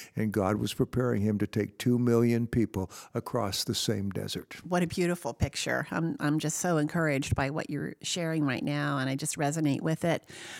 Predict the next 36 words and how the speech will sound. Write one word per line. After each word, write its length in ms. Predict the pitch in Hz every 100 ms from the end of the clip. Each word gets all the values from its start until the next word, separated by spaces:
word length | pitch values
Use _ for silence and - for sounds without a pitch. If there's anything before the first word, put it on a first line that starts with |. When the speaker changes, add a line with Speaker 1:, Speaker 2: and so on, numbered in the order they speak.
| -
Speaker 2:
What 280 | - 214 285
was 220 | 220 196
your 120 | 185 170
desert? 500 | 156 139 123 107 -
You've 320 | 160 160 160
talked 300 | - 165 160
about 260 | 175 160 139
your 120 | 147
childhood, 800 | - 165 160 160 170 156 147 156 -
that 160 | 143
it 100 | 135
was, 460 | 151 143 143 - - _ -
you, 180 | 156
you 220 | 151 - 156
wanted 260 | 156 151
to 80 | 151
escape, 540 | 147 - 156 151 147
you 80 | 156
needed 260 | 160 156 147
to 80 | 143
escape 460 | 143 - 151 151
because 240 | 151 151 151
it 40 |
was 120 | 147
unbearable 500 | 139 135 139 151 165
at 100 | 156
times. 600 | 165 147 147 165 151 -
What, 240 | 185 185 185 _ _ _ - - -
t-, 120 | - -
tell 180 | 208
us 140 | 180 -
a 60 |
little 180 | 143 139
bit 100 | 160
about 320 | - - 113
that. 240 | - -